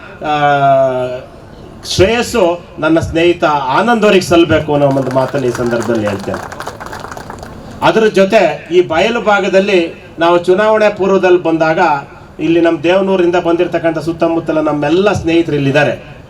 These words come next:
ನಮ್ಮ ಕ್ಷೇತ್ರದ ತುಂಬ ಜನ ಎಲ್ಲ ಇಲ್ಲೇ ಇದ್ದಾರೆ. "ಅಣ್ಣ, ನೀವು ಏನಾರ ಮಾಡಿ ಅಣ್ಣ, ನಮ್ಮ ಭಾಗದಲ್ಲಿ ಕೆರೆ ತುಂಬಿಸೋ ಯೋಜನೆಗೆ ನೀವು ಮೊದಲನೇ ಆದ್ಯತೆ ಕೊಡಂಗಿದ್ರೆ ಮಾತ್ರ ನಾವು ನಿಮ್ಮ ಕೈ ಹಿಡಿತೇವೆ" ಅನ್ನೋ ಒಂದು ಮಾತನ್ನು ಹೇಳ್ತಾ ಇದ್ದೀವಿ.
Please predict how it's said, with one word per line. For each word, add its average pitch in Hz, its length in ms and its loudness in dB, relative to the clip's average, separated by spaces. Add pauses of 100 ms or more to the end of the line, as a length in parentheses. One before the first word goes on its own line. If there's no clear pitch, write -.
ನಮ್ಮ 139 200 0
ಕ್ಷೇತ್ರದ 143 680 0
ತುಂಬ 156 240 0
ಜನ 143 200 0
ಎಲ್ಲ 135 260 0
ಇಲ್ಲೇ 127 240 0
ಇದ್ದಾರೆ. 110 480 -6 (300)
"ಅಣ್ಣ, - 140 0
ನೀವು 180 380 4
ಏನಾರ 185 400 2
ಮಾಡಿ 170 240 0
ಅಣ್ಣ, 160 180 0
ನಮ್ಮ 175 420 -2
ಭಾಗದಲ್ಲಿ 175 600 2
ಕೆರೆ 175 340 2
ತುಂಬಿಸೋ 185 400 0
ಯೋಜನೆಗೆ 170 520 2
ನೀವು 156 200 0
ಮೊದಲನೇ 160 320 4
ಆದ್ಯತೆ 160 380 -2
ಕೊಡಂಗಿದ್ರೆ 147 520 -2
ಮಾತ್ರ 185 440 0
ನಾವು 165 200 2
ನಿಮ್ಮ 147 180 -2
ಕೈ 143 180 0
ಹಿಡಿತೇವೆ" 135 420 0
ಅನ್ನೋ 123 120 0
ಒಂದು 120 160 -2
ಮಾತನ್ನು 117 320 -2
ಹೇಳ್ತಾ 104 260 -4
ಇದ್ದೀವಿ. 87 220 -8